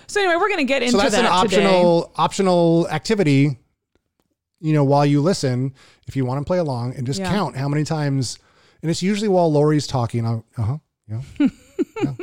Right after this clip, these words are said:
Speaker 2: right. Mm-hmm." I don't know why I feel the need to, like, throw little affirmations in there.
Speaker 1: I know, and, like, nod your head.
Speaker 2: Because
Speaker 1: It's,
Speaker 2: you can't,
Speaker 1: it's
Speaker 2: right.
Speaker 1: cute. It's
Speaker 2: Beca-,
Speaker 1: good.
Speaker 2: because
Speaker 1: Good
Speaker 2: you,
Speaker 1: listening.
Speaker 2: right, you can't see me.
Speaker 1: Yeah.
Speaker 2: So this is, I'm doing, like, a, a verbal head nod.
Speaker 1: Mm-hmm.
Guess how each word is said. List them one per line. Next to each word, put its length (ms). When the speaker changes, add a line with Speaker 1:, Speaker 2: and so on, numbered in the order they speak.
Speaker 2:
right. 280
Mm-hmm." 540
I 60
don't 100
know 80
why 180
I 80
feel 160
the 100
need 160
to, 60
like, 200
throw 360
little 400
affirmations 640
in 120
there. 100
Speaker 1:
I 120
know, 320
and, 80
like, 160
nod 280
your 120
head. 300
Speaker 2:
Because 160
Speaker 1:
It's, 80
Speaker 2:
you 80
can't, 220
Speaker 1:
it's 100
Speaker 2:
right. 200
Speaker 1:
cute. 220
It's 160
Speaker 2:
Beca-, 60
Speaker 1:
good. 340
Speaker 2:
because 260
Speaker 1:
Good 80
Speaker 2:
you, 60
Speaker 1:
listening. 560
Speaker 2:
right, 200
you 120
can't 280
see 200
me. 300
Speaker 1:
Yeah. 200
Speaker 2:
So 140
this 180
is, 120
I'm 220
doing, 280
like, 160
a, 260
a 160
verbal 800
head 280
nod. 380
Speaker 1:
Mm-hmm. 400